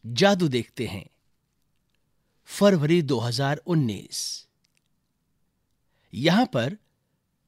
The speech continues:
फरवरी दो हज़ार उन्नीस का एक कैलेंडर दिया गया है और उसके सामने एक लड़की का चित्र बना है।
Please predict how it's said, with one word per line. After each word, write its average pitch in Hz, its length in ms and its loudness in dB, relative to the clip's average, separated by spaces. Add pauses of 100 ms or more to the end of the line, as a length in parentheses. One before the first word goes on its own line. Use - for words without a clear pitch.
(240)
फरवरी 214 500 2
दो 151 160 2
हज़ार 147 280 2
उन्नीस 147 440 -2
का 135 260 -6 (340)
एक 196 260 0
कैलेंडर 165 340 2
दिया 117 280 -4
गया 98 220 -8
है - 320 -16 (1300)
और 151 420 0
उसके 151 260 0
सामने 131 580 -4 (480)
एक 233 200 2
लड़की 131 320 -2
का - 140 -2
चित्र - 320 -6
बना 107 240 -6
है। - 280 -12